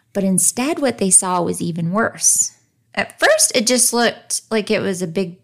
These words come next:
black dog running towards them, but upon closer inspection, the dog had two heads,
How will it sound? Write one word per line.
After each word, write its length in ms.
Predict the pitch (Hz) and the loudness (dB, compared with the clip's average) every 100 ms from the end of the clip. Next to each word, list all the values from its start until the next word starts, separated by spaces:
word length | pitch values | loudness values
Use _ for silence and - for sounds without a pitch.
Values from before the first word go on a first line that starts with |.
| _ | _
black 380 | 196 185 - - | 0 0 0 -2
dog 420 | 190 180 170 180 | 2 4 2 0
running 300 | 175 165 165 | -2 -2 -2
towards 340 | - - - - | -4 -6 -4 -4
them, 360 | 175 185 233 - - - _ _ _ | 0 2 0 -2 -20 -20 _ _ _
but 120 | 220 | 2
upon 360 | 220 220 220 202 | 2 4 2 2
closer 420 | - 226 220 214 | 2 2 2 2
inspection, 960 | 180 185 - 269 311 - 214 190 185 190 _ _ _ _ _ _ _ _ _ _ _ _ _ _ _ _ _ _ _ | 2 2 2 2 0 2 2 2 0 -2 _ _ _ _ _ _ _ _ _ _ _ _ _ _ _ _ _ _ _
the 120 | 196 202 | 0 2
dog 280 | 214 202 | 4 2
had 300 | 202 196 160 | 2 -4 0
two 260 | - - 233 | 2 4 4
heads, 580 | 160 185 - - - - | 4 0 0 2 2 2